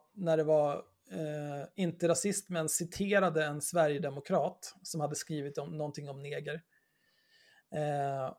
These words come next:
och då var det en massa folk som var upprörda och tyckte att de skulle ändra cita-, i citatet från neger till n-ordet.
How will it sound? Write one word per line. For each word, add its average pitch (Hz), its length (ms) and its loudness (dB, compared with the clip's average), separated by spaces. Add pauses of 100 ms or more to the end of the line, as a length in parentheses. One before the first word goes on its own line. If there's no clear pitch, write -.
och 175 140 2
då 180 100 6
var 180 120 8
det 180 60 8
en 175 40 2
massa 170 200 2
folk 165 200 4
som 156 120 -4
var - 140 -4
upprörda 196 760 6
och 151 140 -4
tyckte 156 260 -4
att 151 80 -4
de 151 120 -6
skulle - 240 -6
ändra 160 540 0
cita-, - 400 -4
i 165 140 2
citatet 190 720 -2 (280)
från 156 300 -2
neger 147 320 -2
till 143 240 -6
n-ordet. 156 680 -4